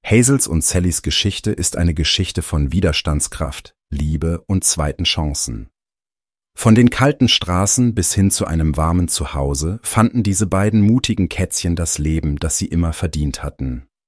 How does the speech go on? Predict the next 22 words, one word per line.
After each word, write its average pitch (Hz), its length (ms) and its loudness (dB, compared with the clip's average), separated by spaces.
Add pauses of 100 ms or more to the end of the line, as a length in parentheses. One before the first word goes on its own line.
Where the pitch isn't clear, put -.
(140)
Ihre 85 360 0
Reise 78 500 -2
erinnert 110 420 2
uns 90 220 0
daran, 90 540 0
wie 101 180 -2
viel 92 240 0
Mitgefühl 85 720 0
und 82 180 -4
Freundlichkeit 85 800 -2
im 71 140 -4
Leben 71 320 -2
bedürftiger 78 680 -4
Tiere 80 320 -4
bewirken 71 500 -6
können. 62 420 -10 (1040)
Wenn 110 200 6
dich 120 240 2
ihre 107 200 2
Geschichte 95 440 0
berührt 104 480 0
hat, - 340 -14